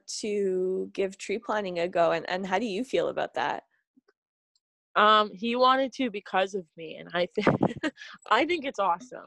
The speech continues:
Speaker 2: I, I want him to try it 'cause he told me, he said, "If I knew this was a thing when I was your age, I would have done it in a
Speaker 1: Mm-hmm.
Speaker 2: heartbeat." And I said, "Well, I don't think it's too late." Like,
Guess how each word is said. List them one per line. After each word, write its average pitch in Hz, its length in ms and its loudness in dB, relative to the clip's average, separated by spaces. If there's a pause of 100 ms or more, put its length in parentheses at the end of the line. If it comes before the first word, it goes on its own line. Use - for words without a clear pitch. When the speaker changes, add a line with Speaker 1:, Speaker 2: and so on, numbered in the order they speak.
(220)
Speaker 2:
I, 202 280 -4
I 196 100 0
want 214 280 -2
him 190 160 -10
to 175 100 -8
try 143 340 -8
it - 240 -12 (140)
'cause 185 160 -8
he 214 140 -6
told 214 280 2
me, 202 300 -2 (680)
he 226 120 2
said, 214 280 6
"If 208 220 6
I 202 240 6
knew 226 260 0
this 214 240 0
was 202 140 -10
a 208 80 -2
thing 202 260 -4
when 190 160 -2
I 185 160 4
was 190 220 0
your 190 140 -2
age, 180 240 -2 (100)
I 175 80 6
would 180 180 0
have 175 140 -2
done 165 220 -2
it - 220 -6
in 175 80 -18
a 170 40 -16
Speaker 1:
Mm-hmm. - 100 -18
Speaker 2:
heartbeat." 175 560 -2
And 165 140 -16
I 165 80 -10
said, 170 240 0
"Well, 165 340 4 (600)
I 175 100 6
don't 185 260 2
think 185 220 0
it's 185 180 0
too 170 180 -2
late." 170 400 4
Like, - 220 -12